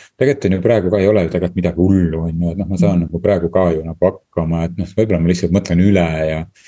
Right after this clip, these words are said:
Speaker 1: ja, ja aga, aga noh, nüüd kuidagi mingisuguses teekonnas jälle mingi etappi läbi käies, eks see teekond on ju lõp-, lõputu, et, et sa saad aru, et tegelikult see, see muutus läbi selle,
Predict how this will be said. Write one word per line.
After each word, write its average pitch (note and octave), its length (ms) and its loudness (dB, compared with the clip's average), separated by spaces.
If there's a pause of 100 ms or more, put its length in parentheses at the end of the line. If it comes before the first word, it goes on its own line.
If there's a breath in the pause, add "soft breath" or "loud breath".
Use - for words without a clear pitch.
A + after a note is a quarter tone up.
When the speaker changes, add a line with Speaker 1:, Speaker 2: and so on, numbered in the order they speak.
(300 loud breath)
Speaker 1:
ja, F2 280 2 (760)
ja F2 420 -2 (1500)
aga, F#2+ 280 0
aga F#2 160 2
noh, G#2 220 -2
nüüd A#2+ 260 0
kuidagi F#2 440 0 (180)
mingisuguses F#2+ 720 0
teekonnas F#2 480 0
jälle G2 320 2
mingi F2+ 240 0
etappi F2+ 400 0
läbi A#2+ 240 0
käies, F2+ 400 0
eks F2 160 -8
see F2 80 -14
teekond F2+ 400 -2
on F2+ 80 -2
ju G2+ 80 0
lõp-, A#2+ 140 -6 (340)
lõputu, F#2 540 -6 (100)
et, F2 300 -6 (1080 loud breath)
et - 140 -12
sa G2+ 80 -4
saad G2+ 160 0
aru, G#2 160 2
et - 160 -6
tegelikult F2+ 560 0
see, F2 400 -2
see F2+ 160 -6
muutus F#2+ 400 -4
läbi F2+ 240 -4
selle, F#2 400 0